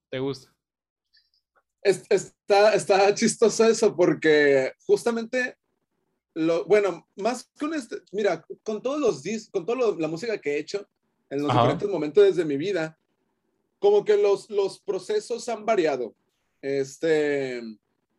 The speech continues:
Speaker 2: pero en el caso específico de, de este E P, am, como te digo, fue el, el disco que salió en, en la cuarentena.
Speaker 1: Sí.
Speaker 2: Y, y atravesé por un montón de cosas, ¿no?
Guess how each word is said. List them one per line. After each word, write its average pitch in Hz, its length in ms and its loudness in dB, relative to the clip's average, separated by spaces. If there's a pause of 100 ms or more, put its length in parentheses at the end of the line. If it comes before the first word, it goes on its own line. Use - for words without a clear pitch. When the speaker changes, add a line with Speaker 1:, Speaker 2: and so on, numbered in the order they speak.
(320)
Speaker 2:
pero 208 180 6
en 196 80 2
el 180 160 0
caso 247 240 -2
específico 226 640 -6
de, 143 200 0
de 143 200 2
este 170 400 0
E 170 60 -4
P, 190 280 -6 (1200)
am, 139 1080 -6
como 156 220 -4
te 160 80 -2
digo, 170 220 2
fue 165 160 -2
el, 165 160 0
el 175 200 -4
disco 196 400 -2
que 170 100 -6
salió 143 280 -4
en, 147 160 -10
en 156 280 -8
la 127 220 -12
cuarentena. 135 580 -6 (800)
Speaker 1:
Sí. - 220 -2
Speaker 2:
Y, 175 760 -2 (560)
y 190 80 4
atravesé 190 360 2
por 220 120 0
un 220 80 0
montón 220 280 -4
de 208 100 0
cosas, 156 360 -6
¿no? 202 200 -10